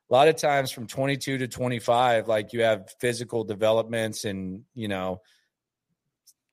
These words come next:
when, when you get someone who's a little bit raw, he's not a finished product. I think Hooker's gonna be interesting. I think, I think he's probably gonna be day three,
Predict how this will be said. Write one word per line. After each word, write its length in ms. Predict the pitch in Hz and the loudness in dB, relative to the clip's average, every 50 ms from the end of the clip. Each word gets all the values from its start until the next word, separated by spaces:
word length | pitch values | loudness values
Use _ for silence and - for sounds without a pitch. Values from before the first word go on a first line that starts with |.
| _ _ _ _ _ _ _ _ _ _ _ _ - | _ _ _ _ _ _ _ _ _ _ _ _ -4
when, 160 | 143 147 131 110 | -2 -2 -2 0
when 140 | 131 131 135 | -2 -2 -2
you 80 | 131 | 0
get 180 | 120 135 139 127 | 2 0 0 0
someone 260 | - - 135 131 131 | 0 -2 -2 0 0
who's 140 | 127 120 113 | 0 0 2
a 20 | |
little 100 | 127 123 117 | 0 2 2
bit 60 | 117 110 | 2 4
raw, 220 | 113 117 120 120 | 6 6 8 8
he's 120 | 120 110 | 6 4
not 140 | 120 120 113 | 2 0 0
a 40 | 110 | 0
finished 320 | - - 123 117 110 - | 0 0 -2 -2 -2 0
product. 380 | - 127 113 113 113 113 107 - | 2 4 6 6 6 4 4 4
I 60 | 120 123 | 4 2
think 140 | 147 139 - | 2 2 2
Hooker's 340 | 143 139 127 - 135 120 113 | 2 0 2 0 -6 -4 -2
gonna 180 | 131 120 113 | -2 -2 -2
be 320 | 110 113 107 107 101 98 - _ _ _ _ _ _ _ | -2 -2 -4 -4 -4 -8 -10 _ _ _ _ _ _ _
interesting. 520 | 123 123 131 123 - 131 123 - - 120 120 | -2 -2 -2 -2 -4 -6 -6 -4 -2 0 0
I 80 | 127 | 0
think, 220 | 127 139 135 113 - | 0 -2 -6 -4 0
I 100 | - 127 | 2 2
think 120 | 139 160 156 | 2 4 2
he's 140 | 143 131 - | 0 -2 0
probably 240 | - 120 123 127 | 4 4 4 4
gonna 100 | 127 127 | 2 0
be 100 | 127 131 | -4 -2
day 220 | 123 131 135 127 120 | 0 0 0 0 0
three, 480 | 123 139 135 135 139 143 143 143 143 | -2 -4 -4 -2 -2 -2 -4 -6 -8